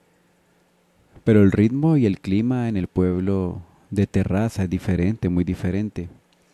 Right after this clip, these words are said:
En la esquina del mercado una pareja está dándose besos un poquito tras otro, pico tras pico,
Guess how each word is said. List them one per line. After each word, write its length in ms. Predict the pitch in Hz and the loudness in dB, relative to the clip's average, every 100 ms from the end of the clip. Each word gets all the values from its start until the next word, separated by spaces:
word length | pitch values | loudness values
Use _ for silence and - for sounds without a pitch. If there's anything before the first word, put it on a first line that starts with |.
| - - _ - | -20 -20 _ -2
En 100 | 104 | 0
la 80 | |
esquina 400 | 98 - 117 117 | 0 -2 -4 -2
del 140 | 139 139 | 0 0
mercado 560 | 107 92 104 104 95 | -2 -2 -2 0 2
una 180 | 90 98 | 0 -2
pareja 400 | 107 98 90 90 | -4 -4 -4 -6
está 240 | 95 - 98 | -8 -6 -4
dándose 400 | 95 95 90 98 | -2 -4 -4 -4
besos 540 | 92 98 113 107 - _ - _ _ | -2 -2 -4 -6 -12 _ -20 _ _
un 140 | 98 87 | -6 -2
poquito 420 | 92 - 104 104 | -4 -4 -4 -4
tras 260 | 107 107 | -4 -4
otro, 320 | 95 90 101 110 _ _ _ _ _ _ _ _ _ _ _ _ - _ _ _ _ _ _ _ - | -2 -2 -4 -8 _ _ _ _ _ _ _ _ _ _ _ _ -20 _ _ _ _ _ _ _ -2
pico 340 | 139 139 139 | 0 2 0
tras 300 | 131 113 - | 0 -2 -2
pico, 420 | - 90 - - | -6 -6 -6 -10